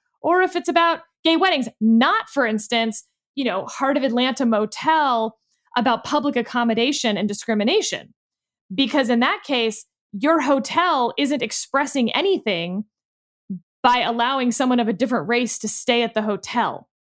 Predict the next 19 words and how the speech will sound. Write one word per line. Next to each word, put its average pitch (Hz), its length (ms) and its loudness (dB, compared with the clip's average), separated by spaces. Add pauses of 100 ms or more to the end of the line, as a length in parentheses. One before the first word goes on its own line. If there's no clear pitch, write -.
(100)
That's 277 240 -2
not 320 220 -2
compelled 240 420 0
speech. - 420 -6
There's 269 180 0
no 262 120 2
speech - 460 -4
there 220 200 2
at 220 80 2
all. 240 360 0 (1200)
This 285 300 0
is 269 160 -2
speech. - 380 0
And 233 120 -2
so 254 440 0
I 247 80 2
think 302 420 -6 (140)
the 247 100 -2
Masterpiece 247 760 -2